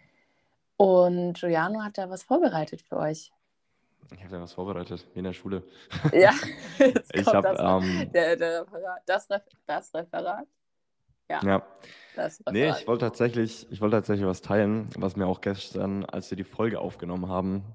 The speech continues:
Speaker 2: mehr oder weniger als Impuls mitkam. Und zwar, Friends, nach dreiundzwanzig Jahren hatte
Speaker 1: <laughs>
Speaker 2: Julian endlich mal angefangen, Tagebuch zu schreiben. Nennt's, wie ihr das
Speaker 1: Hey.
Speaker 2: wollt, nennt ihr es, wie ihr es wollt. Also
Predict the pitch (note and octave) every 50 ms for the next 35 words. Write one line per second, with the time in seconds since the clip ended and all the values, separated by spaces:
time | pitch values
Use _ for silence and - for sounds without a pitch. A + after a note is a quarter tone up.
0 | _ _ _ _ _ _ - F#2+ G2 G2 G2 F#2 F#2 F#2+ F#2 F#2 F#2+ F#2 F#2+ F#2+
1 | F#2+ - - - F#2 - F2+ F2+ - - G#2 G#2 - - F#2 E2+ - - F#2+ F#2+
2 | G2+ G#2+ - - - - - - - _ - F2 F2+ - - - F#2 F#2+ F#2+ G2+
3 | A2+ A2+ B2 - _ _ - _ _ _ _ _ - F#2 F#2 G2 G2 A#2+ - -
4 | - _ _ _ _ _ _ _ _ _ - _ - - F#2 F#2 - F#2 G2 B2
5 | B2+ - C3 B2+ C3 C3 A#2+ G#2+ G2+ G2 G2+ A2 A#2 A2+ _ _ _ _ _ _
6 | - F#3 E3+ - - _ - - - F2+ E3 G2+ G#2+ G#2+ A2 G#2+ G#2+ A2+ A#2 -
7 | - _ _ - - G2 G#2 G#2 G2+ G2 F#2 - F#2+ G2 F#2 - - F2 F#2 F#2
8 | F2+ _ _ _ _ _ _ _ _ _ _ - - G3 F#3+ D#3 A2+ - - -
9 | F2+ G2+ F2+ F2 F2+ F2+ F#2+ - - - - - - - _ - G2+ A2+ A#2+ A2+
10 | A2 G#2+ G#2+ G2+ - - - G2 A2 A#2 G2+ - - - F2+ F#2 G2+ A2 G#2+ -
11 | - _ _ _ _ _ _ _ _ - - G#2 G2+ G2 - - G2 F#2+ F#2 F2+
12 | - - G#2+ G#2+ B2 C3+ - - - - - F#2 F2+ F#2 F#2 F#2 F#2+ F2